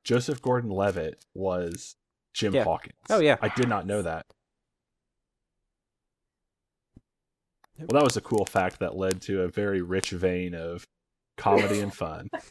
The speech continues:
Speaker 2: <laughs> J-, J G L.
Speaker 1: J G L. The
Speaker 2: This,
Speaker 1: Lev.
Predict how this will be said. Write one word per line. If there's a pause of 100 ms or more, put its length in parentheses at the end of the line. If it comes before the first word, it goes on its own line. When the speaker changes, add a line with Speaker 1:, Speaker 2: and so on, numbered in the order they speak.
(580)
Speaker 2:
<laughs>
J-, (160)
J
G
L. (540)
Speaker 1:
J
G
L. (1200)
The
Speaker 2:
This,
Speaker 1:
Lev.